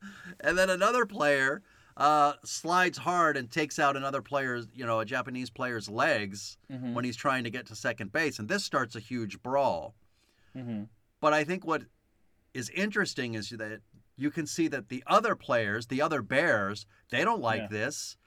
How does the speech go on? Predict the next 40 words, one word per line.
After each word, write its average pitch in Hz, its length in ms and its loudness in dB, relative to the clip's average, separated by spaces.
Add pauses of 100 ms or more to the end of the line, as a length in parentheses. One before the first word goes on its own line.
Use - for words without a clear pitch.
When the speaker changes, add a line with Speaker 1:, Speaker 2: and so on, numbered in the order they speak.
(180)
Speaker 1:
They 190 140 4
like 190 240 4
the 113 120 2
Speaker 2:
Right. 104 80 -4
Speaker 1:
players 120 320 2
on 113 140 2
the 104 100 -2
other 95 220 -2
team. 87 380 -8
They're 156 140 2
just 202 200 -6
playing 156 240 2
a - 40 4
Speaker 2:
Yeah, 147 120 6
Speaker 1:
baseball 117 340 2
Speaker 2:
yeah. 127 100 6
Speaker 1:
game. 90 280 -4 (440)
And 170 160 2
I 208 120 6
think 214 240 0
that 202 240 4
this 190 200 -2
movie 196 260 0
handles 160 420 -2
all 165 180 2
of 131 140 -2
that 170 300 6 (160)
fairly 240 420 4
well, 165 400 2
considering 139 500 -2
Speaker 2:
I 156 80 8
do, 170 160 2
I 202 120 6
Speaker 1:
everything 143 220 4
Speaker 2:
agree. 156 160 0 (300)
Speaker 1:
that's 147 220 -2
going 156 320 2
on, 151 360 0
you 95 100 -6
know? 104 280 -2